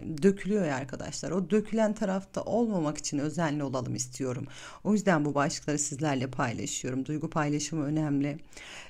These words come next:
Ee, sonra, e, tabii saygı önemli. Hem partnere hem de partnerin sosyal çevresine, aile çevresine.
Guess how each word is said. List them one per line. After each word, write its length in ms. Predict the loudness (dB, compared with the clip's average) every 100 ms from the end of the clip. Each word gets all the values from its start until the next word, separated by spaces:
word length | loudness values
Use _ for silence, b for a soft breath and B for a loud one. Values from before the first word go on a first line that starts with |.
| -6
Ee, 460 | -4 -2 -2 -2 -2
sonra, 560 | 0 0 4 4 2 -2 -6 -6 -6
e, 60 | -4
tabii 400 | -2 0 -2 -4
saygı 440 | 0 0 4 6
önemli. 540 | 6 6 4 2 -2 -6 -10 -2
Hem 260 | -2 -2 -6 B B B 0
partnere 520 | 0 2 2 2 2
hem 260 | 2 2
de 80 | 2
partnerin 680 | -2 -2 -2 0 0 0 -2
sosyal 400 | -2 -2 0 -2
çevresine, 560 | 0 -2 -2 -2 -2 0
aile 260 | 0 0
çevresine. 640 | 0 -2 -2 -2 -2 -4